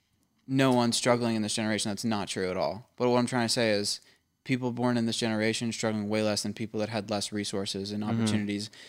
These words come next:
Speaker 1: in past generations.
Speaker 2: Totally.
Speaker 1: And then also has to do with socioeconomic, uh,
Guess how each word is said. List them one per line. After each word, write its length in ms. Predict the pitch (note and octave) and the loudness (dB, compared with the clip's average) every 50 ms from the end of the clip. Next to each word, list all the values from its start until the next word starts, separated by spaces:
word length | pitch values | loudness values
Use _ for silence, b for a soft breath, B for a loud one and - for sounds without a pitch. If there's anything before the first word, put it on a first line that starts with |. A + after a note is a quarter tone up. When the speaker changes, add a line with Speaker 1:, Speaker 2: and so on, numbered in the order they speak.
| B B | B B
Speaker 1:
in 100 | B B2 | B -2
past 240 | A#2+ D#3 D#3+ D#3+ - | 2 2 2 2 2
generations. 720 | - A2 G#2+ F#2+ F#2 F#2+ - - - D#2 E2+ - - - - - | 0 -2 -4 -4 -4 -4 -6 -6 -8 -8 -10 -12 -12 -14 -10 -4
Speaker 2:
Totally. 140 | - C#3+ C3 | 0 2 4
Speaker 1:
And 80 | B2 C3 | 6 6
then 80 | C3+ C3 | 6 6
also 240 | B2+ C3 B2+ C3 | 6 6 4 4
has 180 | B2 A#2 A2+ - | 2 2 2 0
to 60 | - A2 | -2 -2
do 140 | A2 A2+ | 0 0
with 140 | A2 G#2+ - | 0 0 0
socioeconomic, 880 | - A#2 G#2+ - A2 G#2 G2 F#2+ - G2 G2+ G2+ G2 G2 G2 F#2+ - - - _ _ _ _ _ _ _ - | -2 -2 -2 0 0 -2 -2 -2 -2 -4 -4 -2 -4 -4 -6 -8 -10 -14 -20 _ _ _ _ _ _ _ -12
uh, 240 | - F2+ E2 D2+ - | -10 -8 -8 -8 -10